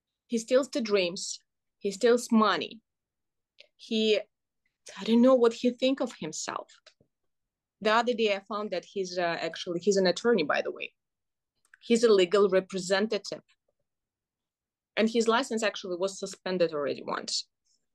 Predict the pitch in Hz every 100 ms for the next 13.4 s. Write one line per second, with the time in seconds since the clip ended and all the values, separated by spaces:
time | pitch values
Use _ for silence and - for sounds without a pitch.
0 | _ _ _ - 175 190 202 202 196 175
1 | - 180 208 160 160 160 147 143 151 131
2 | - _ _ _ _ _ _ _ _ _
3 | _ _ _ _ _ _ _ _ _ _
4 | _ _ _ _ _ _ _ - 170 151
5 | 190 190 - - _ _ _ _ - -
6 | 226 196 156 95 - _ _ - 185 -
7 | 208 190 185 165 208 190 180 247 233 214
8 | - - 180 180 190 180 165 156 143 131
9 | - _ _ _ _ _ _ _ _ _
10 | _ _ _ _ _ _ _ _ _ -
11 | 190 180 180 - _ _ 180 175 202 202
12 | _ _ _ _ - 185 - 214 - 262
13 | 247 180 156 147